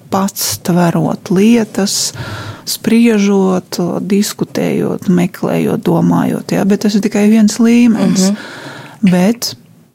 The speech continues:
Speaker 1: tajā, ko tu pieminēji par svētīgo prātu, tas jau ir cits līmenis. Tas ir, kad mēs atveramies uz Dieva gaismu,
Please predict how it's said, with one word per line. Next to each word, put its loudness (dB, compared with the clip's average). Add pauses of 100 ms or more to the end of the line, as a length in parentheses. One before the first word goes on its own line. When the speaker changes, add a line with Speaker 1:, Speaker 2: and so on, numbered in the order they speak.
(920)
Speaker 1:
tajā, 0
ko -4
tu -4
pieminēji 0
par -6
svētīgo 0
prātu, -4
tas -6
jau 2
ir 0
cits -2
līmenis. 0
Tas -6
ir, 0
kad -4
mēs -2
atveramies -2
uz -2
Dieva 2
gaismu, 2